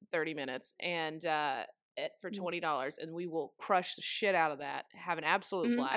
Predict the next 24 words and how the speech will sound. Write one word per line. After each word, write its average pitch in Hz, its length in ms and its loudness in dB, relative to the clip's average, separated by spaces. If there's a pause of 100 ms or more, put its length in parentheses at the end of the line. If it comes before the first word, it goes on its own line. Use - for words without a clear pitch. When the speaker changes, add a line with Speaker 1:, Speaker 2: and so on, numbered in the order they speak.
(140)
Speaker 2:
absolutely. 190 280 -4 (280)
Speaker 1:
write 196 220 8
a 220 40 2
new 208 160 0
joke, 160 460 0 (240)
do 208 300 6
some - 420 -4
old 165 260 -2
jokes, 156 480 -4
have 208 220 2
a 214 40 -4
good 196 220 -4
freaking 180 320 -4
time, 160 360 -2 (460)
uh, 170 220 4
make 196 260 0
people 190 240 0
happy, 160 580 2
sell 202 240 0
a 190 80 -4
t-shirt, 151 540 -4 (320)
come 196 160 0
back 165 220 2
home, 143 400 -2